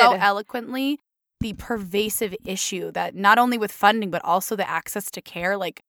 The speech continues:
Speaker 1: And
Speaker 2: wow,
Speaker 1: recognizing
Speaker 2: bravo.
Speaker 1: the patient diversity from
Speaker 2: That
Speaker 1: that
Speaker 2: was
Speaker 1: article.
Speaker 2: lovely. Thank you to the three of them for that research and that study. Four years is a long time to spend on a project,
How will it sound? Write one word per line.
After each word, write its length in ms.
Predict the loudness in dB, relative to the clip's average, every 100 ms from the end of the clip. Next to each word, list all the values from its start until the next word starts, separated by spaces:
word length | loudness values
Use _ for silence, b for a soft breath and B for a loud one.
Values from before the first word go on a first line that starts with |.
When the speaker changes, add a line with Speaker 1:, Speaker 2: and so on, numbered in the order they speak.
| _ _
Speaker 1:
And 200 | 2 6
Speaker 2:
wow, 180 | 6 6
Speaker 1:
recognizing 640 | 6 2 2 8 8 8
Speaker 2:
bravo. 220 | 4 2 0
Speaker 1:
the 40 |
patient 280 | -4 -6 -8
diversity 580 | -4 -2 -4 -6 -8 -10 _ _ _ _
from 120 | -6
Speaker 2:
That 60 | -4
Speaker 1:
that 40 |
Speaker 2:
was 60 | -2
Speaker 1:
article. 160 | -2 4
Speaker 2:
lovely. 400 | 4 2 -6 -10
Thank 340 | -4 -4 -2
you 80 | -4
to 140 | -6 -4
the 100 | -6
three 240 | -4 -4
of 100 | -4
them 180 | -4 -6
for 100 | -6
that 160 | -8 -8
research 420 | -10 -8 -10 -10
and 80 | -12
that 120 | -12
study. 400 | -10 -10 -8 -10 -12 _ _ _ _ _ _ _ _ _ _ _ _ _ _ _ _ _ _ _ _
Four 320 | -8 4 6
years 340 | 6 4 2 0
is 100 | -2
a 60 | -2
long 460 | 0 2 2 2
time 420 | -4 0 0 0 -6
to 100 | -8
spend 300 | -6 -6 -6
on 100 | -10
a 60 |
project, 640 | -10 -10 -10 -14 -14 -14